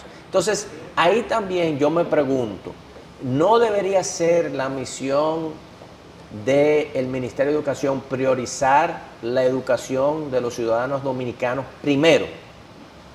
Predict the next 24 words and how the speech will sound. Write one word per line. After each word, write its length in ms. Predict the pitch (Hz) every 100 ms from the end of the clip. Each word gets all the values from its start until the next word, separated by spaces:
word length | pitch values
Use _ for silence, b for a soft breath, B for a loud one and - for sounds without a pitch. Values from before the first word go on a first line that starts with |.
| - -
No 160 | 120 170
estoy 240 | 185 214
diciendo 340 | 202 208 214 180
que 80 |
no 140 | 165 175
le 120 | 170
demos 300 | 160 165 165
la 140 | 147 -
capa-, 360 | 135 135 123
la 200 | 127 123
entrada 640 | 117 110 127 135 123 104 92 - - - - - -
a 640 | 123 120 120 117 113 110 127
los 180 | 123
estudiantes 720 | 123 120 120 127 139 151 156
que 80 | -
están 320 | - 131 139
en 140 | 139 135
el 100 | 127
país 400 | 120 123 117 -
de 80 | 120
forma 340 | 139 160 180
legal 440 | 156 143 151 185 160
o 140 | 156
ilegal, 580 | 151 139 127 127 101